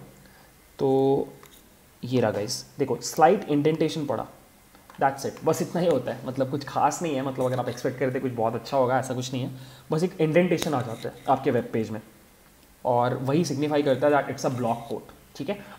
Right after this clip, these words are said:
आप इसको और style कर सकते हो using सीएसएस, but वो हम लोग बाद में करेंगे।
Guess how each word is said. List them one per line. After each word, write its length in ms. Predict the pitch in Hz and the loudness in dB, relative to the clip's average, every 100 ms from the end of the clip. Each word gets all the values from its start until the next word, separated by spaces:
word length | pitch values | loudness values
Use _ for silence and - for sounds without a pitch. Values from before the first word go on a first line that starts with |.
| - | 0
आप 100 | 190 | 2
इसको 180 | - 175 | 2 2
और 100 | 190 | 4
style 340 | - 147 165 | 4 4 4
कर 100 | 175 | 2
सकते 300 | 151 123 143 | 0 -2 -2
हो 60 | 143 | -2
using 240 | 135 143 | -2 -2
सीएसएस, 440 | 139 120 170 190 | -2 -4 -4 -6
but 160 | 131 127 | -4 -2
वो 60 | 139 | -2
हम 80 | |
लोग 140 | 139 123 | 0 2
बाद 200 | 107 110 | 2 2
में 120 | 131 | 0
करेंगे। 300 | 123 120 | -2 -4